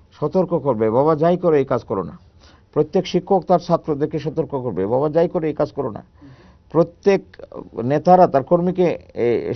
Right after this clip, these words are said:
Speaker 1: স-, সতর্ক করবে, "এই কাজ করো না।" প্রত্যেক অফিস প্রধান তার সহকর্মীদের সতর্ক করবে, "দেখো এই কাজ করো না।"
Speaker 2: হুম।
Speaker 1: দৃষ্টান্তমূলক শাস্তির প্রভাব
Speaker 2: হুম।
Speaker 1: এবং বৈশিষ্ট্য হচ্ছে এটি যে একটি ঘটনা সংঘটিত হয়ে গেলে, একটি শাস্তি প্রয়োগ হলে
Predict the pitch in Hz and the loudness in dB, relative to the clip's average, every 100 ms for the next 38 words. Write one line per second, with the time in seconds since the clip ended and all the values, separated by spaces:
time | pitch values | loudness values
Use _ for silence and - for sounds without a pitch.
0 | - - 120 170 175 170 156 147 120 143 | -8 -8 -4 -2 -2 -2 -2 -2 0 0
1 | 165 165 - 113 98 - - - - 156 | 2 -2 -2 -4 -6 -10 -20 -18 -2 -2
2 | 156 180 180 180 180 190 175 170 175 151 | 0 2 2 2 -2 -2 0 0 -2 2
3 | 170 165 170 160 165 156 139 127 120 113 | 2 2 -2 -2 -4 -4 -6 -6 -4 -2
4 | 107 123 135 151 151 143 131 104 90 _ | -2 -4 -2 -4 -2 -6 -4 -6 -8 _
5 | _ _ - _ _ _ _ - - 127 | _ _ -20 _ _ _ _ -20 -10 -6
6 | 131 - 185 180 180 170 - 143 - 147 | -4 0 2 2 2 0 0 -4 -2 -4
7 | 104 - _ - 131 143 170 120 - _ | -4 -10 _ -4 0 4 4 4 0 _
8 | _ - 139 131 - - _ _ - 131 | _ -20 -20 -20 -20 -20 _ _ -4 -2
9 | 151 170 180 180 185 175 123 82 - _ | 0 0 -2 -2 -4 -2 -6 -6 -16 _
10 | _ _ - 98 135 143 196 196 165 175 | _ _ -12 0 0 0 -4 0 0 0
11 | 170 170 160 147 147 147 147 131 117 95 | -2 -2 -4 -2 -4 -2 0 2 2 0
12 | 101 165 - _ - 127 - 202 185 165 | -2 -4 -6 _ -6 -6 -2 -4 0 -4
13 | - 151 147 151 160 123 90 | -2 -6 -2 0 0 -2 -2